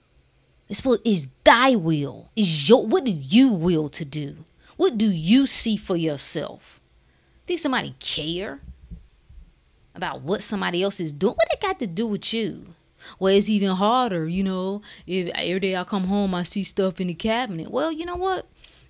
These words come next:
If you can control that, if you can, if you're buying the food, then bet you can make that change, 'cause, 'cause you the one, you, you the H N I C. So cool. You can do something about it. But if you can't, let's just say whatever your living conditions are,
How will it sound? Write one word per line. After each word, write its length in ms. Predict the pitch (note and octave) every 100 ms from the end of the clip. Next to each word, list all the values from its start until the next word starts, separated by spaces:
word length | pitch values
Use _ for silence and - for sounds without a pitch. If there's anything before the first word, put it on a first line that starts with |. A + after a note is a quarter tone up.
| -
If 140 | F#3
you 100 | B3
can 140 | D4+ C4+
control 520 | C4 - C4+ B3 C4
that, 320 | B3 B3+ - _ _ _
if 120 | - E3+
you 120 | A#3+
can, 200 | A#3+ G#3
if 140 | F3
you're 160 | F3+ A#3
buying 420 | F3 F#3+ A3+ A#3
the 60 | A3+
food, 500 | - B3 B3 A#3+ E3
then 200 | E3+ D3+
bet 380 | C#3 F3+ - - _ _ -
you 140 | F#3
can 160 | F3 F3
make 180 | E3 E3
that 180 | E3+ -
change, 520 | - C#3+ - - -
'cause, 460 | E3+ D3 - - - -
'cause 240 | F3+ D3+
you 100 | F#3+
the 80 | F3
one, 440 | D#3+ D#3+ D#3 G3 G3
you, 140 | F3+
you 160 | F#3 G3
the 80 | F3+
H 220 | E3 D#3+
N 140 | D#3
I 80 | D3
C. 360 | - F4 C#4 - - _ -
So 160 | E3
cool. 460 | E3 F#4 F4 - - - - - _ _ -
You 120 | G3
can 120 | G3
do 100 | G#3
something 240 | G#3 F3+
about 320 | G#3+ C#4 D4 -
it. 120 | - - -
But 100 | G3
if 140 | -
you 100 | C#4+
can't, 480 | - D#4+ D4 C3+ -
let's 140 | A3+
just 240 | A3+ A3+ -
say 320 | A3+ G#3 G#3+
whatever 280 | F3+ G#3+ A3+
your 120 | A3
living 260 | A3 G#3
conditions 460 | G#3 G3 G3+ G3+ E3+
are, 260 | E3+ F#3